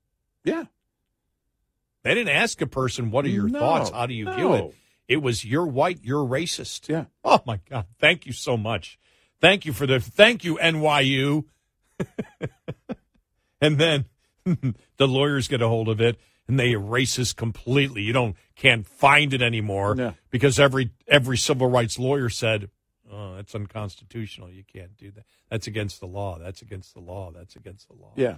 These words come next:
Speaker 1: right.
Speaker 2: You can't do it." So they erase it. It appears nowhere now. But I, I, I'm, I'm glad it happened. I really am, because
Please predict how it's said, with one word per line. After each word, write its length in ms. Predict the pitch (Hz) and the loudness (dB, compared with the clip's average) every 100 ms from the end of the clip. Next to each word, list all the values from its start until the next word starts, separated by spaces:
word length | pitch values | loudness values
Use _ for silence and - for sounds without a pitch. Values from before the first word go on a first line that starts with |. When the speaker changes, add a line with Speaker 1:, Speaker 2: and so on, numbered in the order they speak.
| - | -10
Speaker 1:
right. 260 | 104 101 98 | -2 -2 -2
Speaker 2:
You 60 | - 151 | -6 -4
can't 200 | - - | -4 -8
do 220 | 107 107 | -8 -8
it." 100 | 101 _ | -12 _
So 320 | - 110 - _ _ _ _ | -8 -6 -6 _ _ _ _
they 160 | 139 123 | 2 2
erase 420 | 110 120 113 - | 0 -2 -2 -4
it. 140 | 107 | -6
It 160 | 131 123 | -6 -4
appears 560 | 123 - 139 127 117 127 | -6 -4 -4 -2 -6 -8
nowhere 560 | 110 110 113 113 113 | -4 -4 -4 -4 -6
now. 460 | 113 107 113 117 117 _ _ _ _ _ _ _ _ _ | -6 -6 -6 -10 -12 _ _ _ _ _ _ _ _ _
But 120 | 151 | 4
I, 180 | 160 135 - _ | 4 2 -6 _
I, 220 | 147 139 135 | 0 0 2
I'm, 320 | 135 135 127 - | 0 0 -2 -2
I'm 240 | 135 131 | 0 0
glad 320 | 123 135 160 | 2 4 4
it 80 | 170 | 0
happened. 560 | 147 160 240 - 101 90 | -4 -2 -2 -4 -14 -10
I 80 | 95 | -6
really 440 | 110 123 143 147 151 | -2 -2 -2 -2 -2
am, 260 | 214 175 | -2 -4
because 480 | 123 110 123 110 | -4 -2 -2 -2